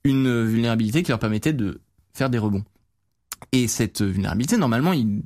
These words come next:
elle était pas censée sortir de la N S A. Sauf que si, on sait toujours pas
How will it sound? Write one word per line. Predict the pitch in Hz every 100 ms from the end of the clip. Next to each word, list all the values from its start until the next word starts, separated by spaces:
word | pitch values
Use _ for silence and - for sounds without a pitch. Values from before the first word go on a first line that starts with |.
| - _ -
elle | - - -
était | - -
pas | 208
censée | - 165 - 165 135
sortir | - 127 - 131
de | 110 110 110 120
la | 120
N | 117
S | 110
A. | 104 - - - - - - _ -
Sauf | 170
que | -
si, | - 117 110
on | - 117
sait | 117
toujours | - 175
pas | 120